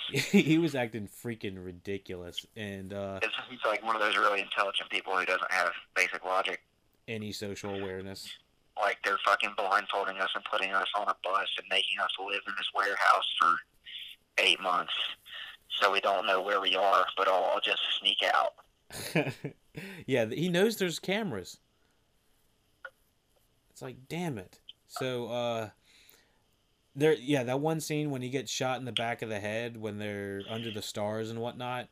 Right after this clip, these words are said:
Speaker 1: First of all, that's a beautiful shot. Um,
Speaker 2: Yeah.
Speaker 1: I'm glad we're got-, getting to talk about it right now 'cause I haven't talked about it on anything, but I thought that was one of the best shots of the season, if not the se-, the entire show.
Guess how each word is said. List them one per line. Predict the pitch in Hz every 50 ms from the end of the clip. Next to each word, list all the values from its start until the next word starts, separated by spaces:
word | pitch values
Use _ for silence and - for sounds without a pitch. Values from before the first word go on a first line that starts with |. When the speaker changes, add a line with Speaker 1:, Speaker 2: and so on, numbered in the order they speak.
| - 135
Speaker 1:
First | - 151 156 147 -
of | 139
all, | 127 113
that's | 107 117 131 131 -
a | 107
beautiful | 95 98 104 107 98 98 - - 92
shot. | - - 95 90 87 87 87 - _ _ _ _ _ _ _ _ _ _ _ - - _ _ _ _ _ _ _ _ _ -
Um, | 98 104 104 101 98 98 95 95 92 92 92 92
Speaker 2:
Yeah. | 95 - - - 117 - - -
Speaker 1:
I'm | 127 123
glad | 127 151 143 139
we're | 131 117
got-, | 107 107 104 104 95 - 101
getting | 107 107 101 98
to | 98
talk | 92 - 98 92
about | 92 92 95 92
it | 92
right | 92 98 98 92
now | 98 98 92 92
'cause | 90 - 92
I | 98 95
haven't | 95 92 95 92
talked | - 98 95 90 -
about | 90 95 92 90
it | 92
on | 90 90 92
anything, | 95 92 92 95 92 92 92 92 90
but | 87 95 87
I | 104 113
thought | 110 - 107 98 -
that | 101 98
was | 101 101 92 98 -
one | - - 104 98
of | 95
the | 92 95 90 - _ - 104 98
best | 98 110 110 110 -
shots | - - 107 101 98 101 - -
of | 101 92
the | 98 90
season, | - - - 117 117 117 113 113 120 117 117 113 107
if | 107 107 101 -
not | 110 104 101 98 - -
the | - 95
se-, | 92 - - 98 98 - - -
the | - 107 110 -
entire | 113 110 - - 101 104 104 101 101 95 - - - - - - _ _
show. | - - - 113 107 98 95 95